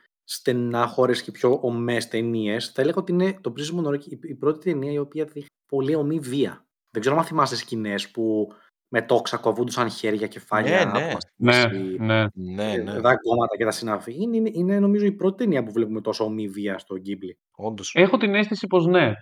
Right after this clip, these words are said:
Speaker 2: Και το Πόνιο είναι πολύ περιβαλλοντολογικό. Και παιδική
Speaker 1: Ναι.
Speaker 2: αγάπη, αλλά και περιβάλλον και θάλασσα. Αν και το Πόνιο για μένα πο-, δεν μ' άρεσε.
Speaker 1: Δεν σ' άρεσε το Πόνιο;
Speaker 2: Μ' άρεσε λιγότερο από τα άλλα, αρκετά περίεργο.
Speaker 1: Νομίζω
Speaker 3: Οκ.
Speaker 1: επειδή είναι αρκετά παιδικό.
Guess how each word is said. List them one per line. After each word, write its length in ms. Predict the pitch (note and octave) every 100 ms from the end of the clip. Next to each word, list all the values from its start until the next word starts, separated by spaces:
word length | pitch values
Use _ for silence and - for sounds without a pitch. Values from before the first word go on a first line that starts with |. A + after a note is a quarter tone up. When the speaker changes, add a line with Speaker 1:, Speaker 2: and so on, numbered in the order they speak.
| _
Speaker 2:
Και 120 | - A2
το 140 | A#2
Πόνιο 440 | - F3 C#3 F#2
είναι 200 | E2+ F2
πολύ 680 | E2+ F2 E2+ E2 D#2+ E2 E2+ - _ -
περιβαλλοντολογικό. 800 | G2+ F2+ F2 F2 D#2+ D#2 F2 E2 _ _ _
Και 80 | -
παιδική 320 | - F2+ -
Speaker 1:
Ναι. 60 | F#2+
Speaker 2:
αγάπη, 480 | F2 F#2 - F#2+ -
αλλά 180 | G2+ F#2+
και 120 | F2
περιβάλλον 480 | - F2+ F#2 F#2 F2
και 80 | F2
θάλασσα. 540 | - F2 E2+ - - _ _ _ -
Αν 160 | A#2
και 60 | A#2
το 100 | B2
Πόνιο 240 | A#2 A#2+
για 120 | A2
μένα 180 | G#2+ A2
πο-, 160 | G2 -
δεν 120 | G#2
μ' 40 | F#2
άρεσε. 300 | D2+ - - _
Speaker 1:
Δεν 160 | - D3
σ' 80 | D3
άρεσε 160 | G#3 -
το 60 | -
Πόνιο; 160 | B2+ -
Speaker 2:
Μ' 100 | -
άρεσε 220 | D3 F#3 G3
λιγότερο 360 | C#3 D3+ D#3
από 80 | C#3+
τα 40 | G#2+
άλλα, 80 | G#2+
αρκετά 220 | A2 A#2+
περίεργο. 380 | A#2 F2 E2 - _ _ _ C#3+
Speaker 1:
Νομίζω 320 | C#3 C#3+ E3+
Speaker 3:
Οκ. 60 |
Speaker 1:
επειδή 180 | D3 A2
είναι 200 | D#3+ F3+ D3
αρκετά 420 | C3 C3 - B2+
παιδικό. 520 | C#3 A#2+ A#2+ A#2 -